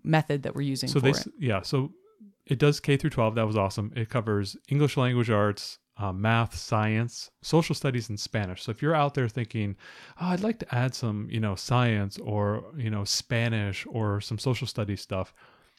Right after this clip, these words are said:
Speaker 2: these are options as well to do kind of an online option there. So I, I like that, but we didn't actually review the science or the social studies. We stayed mainly with
Speaker 1: Yeah.
Speaker 2: the math and the English language
Speaker 1: And is
Speaker 2: arts.
Speaker 1: it teaching and assessing?
Speaker 2: It is. Yeah, and
Speaker 1: Yeah.
Speaker 2: it, basically, w-,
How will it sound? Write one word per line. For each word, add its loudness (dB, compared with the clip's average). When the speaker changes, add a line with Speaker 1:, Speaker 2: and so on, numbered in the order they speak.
Speaker 2:
these 4
are 6
options 0
as -6
well 2
to -8
do -2
kind 0
of -4
an -4
online 0
option 0
there. -6
So -2
I, -4
I -2
like 2
that, 0
but -4
we 2
didn't 0
actually -2
review -2
the -10
science -4
or -2
the -4
social -4
studies. -6
We -2
stayed 0
mainly 0
with -2
Speaker 1:
Yeah. -10
Speaker 2:
the -4
math 0
and 0
the -4
English -2
language -2
Speaker 1:
And 8
is 6
Speaker 2:
arts. -2
Speaker 1:
it -12
teaching 0
and 0
assessing? -2
Speaker 2:
It 4
is. 2
Yeah, -4
and -2
Speaker 1:
Yeah. 2
Speaker 2:
it, -12
basically, 2
w-, -2